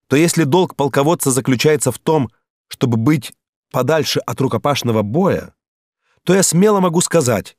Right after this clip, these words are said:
и даже поклясться, что этого непобедимого вождя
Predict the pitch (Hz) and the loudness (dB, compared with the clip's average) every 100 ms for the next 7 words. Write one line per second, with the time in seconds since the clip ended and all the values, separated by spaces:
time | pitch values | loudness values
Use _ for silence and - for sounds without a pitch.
0 | _ _ - 127 117 113 - 151 180 - | _ _ -4 -2 0 -2 -2 0 -2 -6
1 | - - _ _ _ _ - - 139 - | -12 -14 _ _ _ _ -16 -4 -4 0
2 | 175 156 139 135 - 135 127 120 131 123 | -2 0 0 -2 -2 -2 0 -2 -4 -2
3 | 147 120 107 104 95 90 165 139 | 0 2 0 0 -2 -2 0 0